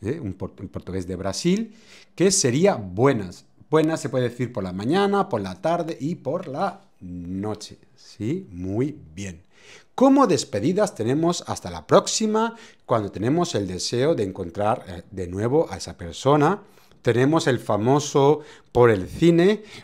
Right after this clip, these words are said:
hasta la vista, pero sin baby, ¿sí? Ni nada así.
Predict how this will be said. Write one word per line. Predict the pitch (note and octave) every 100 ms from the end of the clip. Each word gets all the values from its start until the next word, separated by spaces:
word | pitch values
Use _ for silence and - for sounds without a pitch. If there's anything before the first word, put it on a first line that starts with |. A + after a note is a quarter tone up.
| -
hasta | A#2 - E2+
la | E2+
vista, | C3+ F3+ - A3+ A3+ _
pero | A#2 G2
sin | - F2+
baby, | F2+ A#2+ D3+ G3 A3 - -
¿sí? | - G#2+ F3+ G3+ - _ _ -
Ni | G2+
nada | F#2 A2+ G2
así. | E2+ - D3 G3